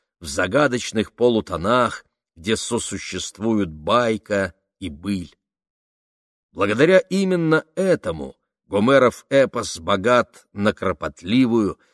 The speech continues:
реалистичную и яркую детализацию, столь напитанную жизнью и столь убедительную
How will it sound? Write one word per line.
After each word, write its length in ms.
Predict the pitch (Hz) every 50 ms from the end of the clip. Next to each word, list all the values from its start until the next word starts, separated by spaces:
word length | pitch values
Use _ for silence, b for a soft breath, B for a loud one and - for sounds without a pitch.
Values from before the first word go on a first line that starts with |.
| _ _ _ -
реалистичную 1160 | 104 117 110 104 92 95 - - - - _ - 156 147 - - - - 113 120 117 113 107
и 120 | - -
яркую 680 | 104 90 80 95 139 139 135 123 - - 117 113 107 90
детализацию, 1080 | 87 107 113 - 113 98 90 92 80 76 92 123 143 147 131 - - - - 60 - _ _ _ _ _ _
столь 400 | - - - - 143 135 127 117
напитанную 680 | 117 120 113 - 147 160 - 135 123 120 120 117 110
жизнью 680 | 90 78 82 113 151 180 170 123 101 - 107 82 69 - _
и 80 | -
столь 480 | 107 - - - - - 156 165 156 143 _ _
убедительную 1200 | 147 139 113 90 101 101 85 73 76 107 139 160 156 139 - 143 120 110 98 85 71 67 -